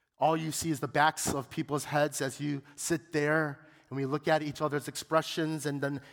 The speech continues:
afterwards, we go home. But around a dinner or a lunch table,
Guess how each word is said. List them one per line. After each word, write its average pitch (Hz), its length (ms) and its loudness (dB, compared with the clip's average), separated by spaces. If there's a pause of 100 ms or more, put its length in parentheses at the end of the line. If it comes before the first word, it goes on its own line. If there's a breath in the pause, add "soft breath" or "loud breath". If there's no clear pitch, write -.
(120)
afterwards, 143 840 0 (360 loud breath)
we 131 100 -6
go 139 300 0
home. 120 480 -6 (760 soft breath)
But 143 320 -2 (480)
around 135 720 -2 (1400 soft breath)
a - 20 -10
dinner 131 540 -6 (200)
or 113 120 -10
a 113 60 -6
lunch 117 600 -8 (180)
table, 107 460 -10